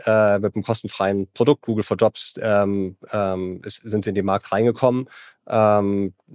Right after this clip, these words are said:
das muss man rückblickend sagen, das Produkt hat jetzt nicht den Markt disrupted. Ähm, wir sind da mittlerweile auch drin, so da kriegst du ein bisschen Traffic drüber, aber es ist nicht wirklich, ähm, relevant geworden. Und insofern, ähm,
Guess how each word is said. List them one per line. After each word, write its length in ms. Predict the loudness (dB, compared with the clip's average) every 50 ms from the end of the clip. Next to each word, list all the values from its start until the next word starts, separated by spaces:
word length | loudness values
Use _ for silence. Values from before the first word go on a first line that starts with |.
| -20 _ _ _ _ _ _ _ _ _ -2
das 280 | -2 -2 -2 -2 -8 -10 -6
muss 220 | -2 -2 0 2
man 160 | 2 2 2 4
rückblickend 480 | 2 2 2 2 0 -2 0 0 0
sagen, 320 | 2 4 4 4 4 2 0
das 120 | -2 -2
Produkt 460 | -2 -2 0 0 0 -2 _ -10 -10
hat 240 | -8 -6 -6 -2 2
jetzt 500 | 2 2 2 -2 -6 -8 -8 -10 -10 -4
nicht 260 | 0 0 0 0 0
den 120 | 0 2 2
Markt 260 | 4 2 2 0 -2
disrupted. 760 | -4 0 2 2 2 2 _ 0 0 0 0 _ -10 -12 -10 -6
Ähm, 600 | -2 0 2 2 2 0 0 -2 -4 -6 -8 -10 _
wir 320 | _ -20 -20 -12 -6 -4 -2
sind 100 | 0 2
da 60 | 2
mittlerweile 440 | 2 2 0 2 2 2 2 2 2
auch 180 | 2 2 0
drin, 460 | 0 0 2 4 4 4 4 0 -2 -4 -6
so 100 | -4 -4
da 100 | -2 -4
kriegst 200 | -4 -6 -10 -10 -10
du 40 |
ein 20 | -8
bisschen 220 | -8 -6 -6 -4
Traffic 300 | -2 -2 -4 -4 -6 -10
drüber, 260 | -8 -4 -2 0 0
aber 240 | 0 0 0 -2 -2
es 120 | -4 -4 -8
ist 260 | -10 -12 -8 -6 -6
nicht 140 | -6 -4 -4
wirklich, 400 | -4 -4 -4 -6 -6 -8 -16 _ -20 -20 -20 -20 -18 _ -2
ähm, 220 | 0 2 2 2
relevant 440 | 2 2 4 4 4 4 2 2 0
geworden. 500 | 0 2 2 4 4 2 2 0 -4 -6 -10 -20 -20 -20 -20 -16 _
Und 120 | -2 0 0
insofern, 500 | 2 2 4 4 4 4 2 0 -4 -8 -10 -6
ähm, 460 | -2 2 2 2 2 0 -2 -6 -8